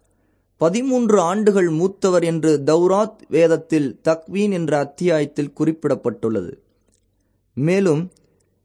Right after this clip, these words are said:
இந்த சம்பவத்தை பற்றி விவரிக்கும் குர்ஆன் வசனங்களிலிருந்து இந்த நிகழ்ச்சி இஸ்ஹாக் அலைஹிஸ்ஸலாம் பிறப்பதற்கு முன் நடந்திருக்க வேண்டும் என்றே தெரிகிறது.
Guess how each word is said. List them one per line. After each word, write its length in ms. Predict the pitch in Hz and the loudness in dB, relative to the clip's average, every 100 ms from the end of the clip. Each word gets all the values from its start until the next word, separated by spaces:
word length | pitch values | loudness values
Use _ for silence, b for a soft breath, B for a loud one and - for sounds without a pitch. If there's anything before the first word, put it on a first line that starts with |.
| _ | _
இந்த 360 | - 175 196 196 | -4 0 0 0
சம்பவத்தை 640 | 196 180 220 247 226 - 208 | 0 0 2 2 2 -2 -2
பற்றி 340 | 196 196 202 | -2 -4 -4
விவரிக்கும் 600 | 170 170 208 202 - 175 | -2 2 0 0 -4 -4
குர்ஆன் 440 | 156 175 - 214 202 | -2 -2 -2 -2 -2
வசனங்களிலிருந்து 1040 | 170 170 214 208 196 180 180 175 175 170 | -2 -2 -2 0 0 2 2 0 0 -2
இந்த 360 | 156 170 180 165 | -2 -4 0 0
நிகழ்ச்சி 500 | 165 180 208 208 185 170 | 2 0 0 -2 -4 -4
இஸ்ஹாக் 640 | - - 135 175 208 208 | -4 -6 -6 -4 -4 -4
அலைஹிஸ்ஸலாம் 800 | 165 185 190 180 175 165 165 143 | -4 -2 -4 -4 -4 -2 -2 -4
பிறப்பதற்கு 680 | 151 185 190 196 185 180 156 | -4 -4 -2 0 0 -2 -4
முன் 240 | 165 208 | -2 -2
நடந்திருக்க 600 | 165 156 170 165 160 160 | 0 0 0 -2 -2 -4
வேண்டும் 320 | 147 156 147 | -2 -2 -2
என்றே 320 | 139 143 160 | -4 -2 -2
தெரிகிறது. 600 | 175 135 123 113 95 - | -2 -2 -2 -4 -8 -12